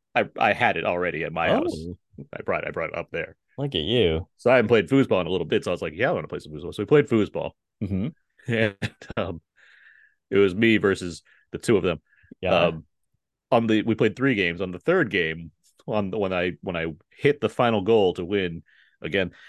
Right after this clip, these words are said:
Speaker 1: I yelled, "Foosball!" And it was the best. <laughs>
Speaker 2: Now, is that a U S rule or is that an international rule?
Speaker 1: It was, "I'm going to win this game, and I'm going to announce it very dramatically." <laughs>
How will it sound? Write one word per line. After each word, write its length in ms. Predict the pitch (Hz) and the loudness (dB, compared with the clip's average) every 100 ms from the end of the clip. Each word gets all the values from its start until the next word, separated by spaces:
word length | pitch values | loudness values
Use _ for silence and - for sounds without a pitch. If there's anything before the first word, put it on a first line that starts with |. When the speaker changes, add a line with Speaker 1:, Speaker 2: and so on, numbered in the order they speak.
| - - | -20 -8
Speaker 1:
I 100 | 98 | -4
yelled, 280 | 92 87 - - | -2 -4 -6 4
"Foosball!" 560 | 330 185 - 85 69 - _ - | 6 6 2 -2 -4 -12 _ -4
And 100 | 95 | -2
it 60 | |
was 140 | 87 82 | -4 -6
the 80 | |
best. 400 | - - - - - | -10 -8 -8 -4 -2
<laughs> 1400 | 113 - - - 170 185 180 - 220 - 226 - - 165 _ - _ - _ 151 | -2 -2 -4 2 4 6 4 6 4 4 2 2 -2 -6 _ -20 _ -12 _ 6
Speaker 2:
Now, 140 | 156 | 6
is 120 | 156 | 8
that 280 | 175 170 170 151 | 8 8 6 4
a 100 | 139 | 4
U 320 | 123 147 160 | 6 6 8
S 360 | 175 185 - - | 6 4 -2 -8
rule 360 | 175 180 208 202 | -2 4 8 8
or 100 | 120 | 6
is 80 | 117 | 4
that 140 | 117 | 0
an 80 | 101 | 0
international 520 | 113 107 107 - 92 | -2 -2 -4 -6 -8
rule? 340 | 80 73 - _ _ - | -6 -8 -10 _ _ 0
Speaker 1:
It 160 | 135 143 | 2 6
was, 320 | 147 131 110 _ _ - | 6 6 2 _ _ 0
"I'm 180 | 127 147 | 2 4
going 220 | 151 147 | 2 2
to 80 | 135 | 0
win 160 | 127 | -2
this 160 | 123 110 | -4 -4
game, 200 | 127 117 | -2 0
and 60 | 110 | 0
I'm 60 | |
going 200 | 110 113 | -2 -4
to 140 | 113 110 | -4 -6
announce 360 | 101 107 117 113 | -4 -4 -4 -8
it 80 | |
very 220 | 98 107 104 | -6 -4 -2
dramatically." 600 | 101 98 104 - - 104 - | -2 0 0 -2 -6 -6 -8
<laughs> 80 | - | -6